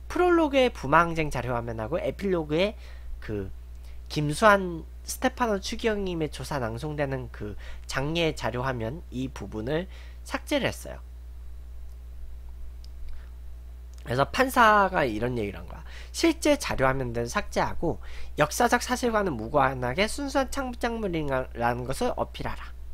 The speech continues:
근데 나중에 부산국제영화제에서는 결국 무삭제판 상영이 됐고요.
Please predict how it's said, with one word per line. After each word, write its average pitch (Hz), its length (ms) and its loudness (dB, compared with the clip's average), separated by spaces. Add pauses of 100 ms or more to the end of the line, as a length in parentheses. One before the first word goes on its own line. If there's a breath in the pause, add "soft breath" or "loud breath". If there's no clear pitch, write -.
(540 loud breath)
근데 240 360 4
나중에 208 360 4
부산국제영화제에서는 160 1400 2
결국 117 280 -4
무삭제판 131 560 -4
상영이 214 360 -6
됐고요. 90 440 -10